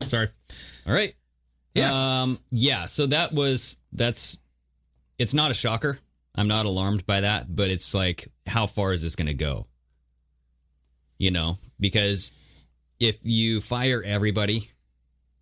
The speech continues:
Speaker 2: and nobody has a job, what are we gonna do?
Speaker 1: Yeah.
Speaker 2: Because I, I'm serious, dude. I think that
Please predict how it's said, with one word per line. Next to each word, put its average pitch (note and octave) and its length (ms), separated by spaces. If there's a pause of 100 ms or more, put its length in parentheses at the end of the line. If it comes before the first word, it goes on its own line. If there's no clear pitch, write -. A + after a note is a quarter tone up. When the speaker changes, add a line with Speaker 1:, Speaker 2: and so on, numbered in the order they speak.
(440)
Speaker 2:
and F#2+ 200
nobody F#2+ 600
has F2+ 260
a F2 80
job, E2 460 (1160)
what D#2+ 280
are E2 80
we E2+ 100
gonna C3+ 200
do? C#4 360 (520)
Speaker 1:
Yeah. F#2 200 (560)
Speaker 2:
Because G#2+ 240
I, A2+ 240
I'm G#2+ 280
serious, C#3+ 400
dude. G2 300
I G#2+ 160
think C3 280
that A2+ 260